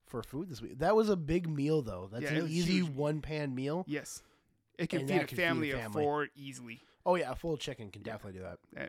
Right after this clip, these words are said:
Speaker 2: the chicken we had was, I think, four and a half pounds, and we still had extras, even though we are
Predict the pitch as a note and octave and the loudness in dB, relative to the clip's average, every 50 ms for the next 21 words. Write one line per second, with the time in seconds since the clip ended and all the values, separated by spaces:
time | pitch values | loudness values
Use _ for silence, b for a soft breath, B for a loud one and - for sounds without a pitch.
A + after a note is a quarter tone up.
0 | - _ - C#3+ G3 F#3+ - E3+ E3 E3+ D#3 D#3+ D3 D#3 D#3 D3+ C#3 C#3 C3 C3 | -10 _ -12 -10 -8 -4 -4 -2 0 0 2 2 2 2 0 0 -2 -4 -6 -8
1 | - - - C3+ B2+ - D3 C#3+ - - _ - - - C3+ C3+ C3 B2+ C3+ C3+ | -10 -12 -12 -10 -10 -8 -8 -10 -10 -16 _ -10 -6 -4 -4 -4 -4 -4 -4 -6
2 | B2+ B2 B2+ B2+ - - - A#2 A2+ G#2+ G#2+ - - - - - - A#2+ A#2 A#2 | -6 -6 -8 -10 -10 -10 -10 -10 -8 -12 -14 -14 -16 -18 -14 -12 -10 -10 -10 -10
3 | A#2 A#2 - - _ _ _ - C3+ B2+ B2+ B2+ - - A#2+ A#2 A#2 A#2 A2 - | -12 -14 -16 -20 _ _ _ -16 -10 -10 -10 -10 -10 -12 -14 -10 -10 -10 -10 -10
4 | - C3+ - - A#2 A#2+ - - - B2+ B2 B2+ B2+ B2 B2 B2+ B2+ A#2 A#2 | -12 -14 -14 -14 -16 -16 -18 -14 -12 -10 -8 -6 -6 -6 -8 -8 -10 -10 -12